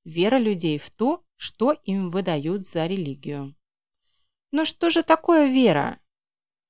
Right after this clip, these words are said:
И почему люди верят в то, во что верят? Что такое вера и откуда она возникла? Среди большинства людей современной культурной толпы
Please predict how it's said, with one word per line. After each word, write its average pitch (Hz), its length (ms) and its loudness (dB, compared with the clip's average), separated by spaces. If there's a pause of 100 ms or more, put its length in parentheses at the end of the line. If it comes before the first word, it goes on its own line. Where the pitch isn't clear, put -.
(320)
И - 60 -8
почему 330 440 0
люди 247 420 2
верят 185 360 2
в - 120 -12
то, 349 340 2 (140)
во 196 160 0
что 262 240 -2
верят? 202 360 0 (640)
Что - 380 -4
такое 269 420 2
вера 208 380 0
и - 160 -6
откуда 208 480 -2
она 196 180 0
возникла? 220 720 -2 (1200)
Среди 240 400 0
большинства 262 760 4
людей 185 320 2
современной 190 540 -2
культурной 185 420 -4
толпы 220 540 0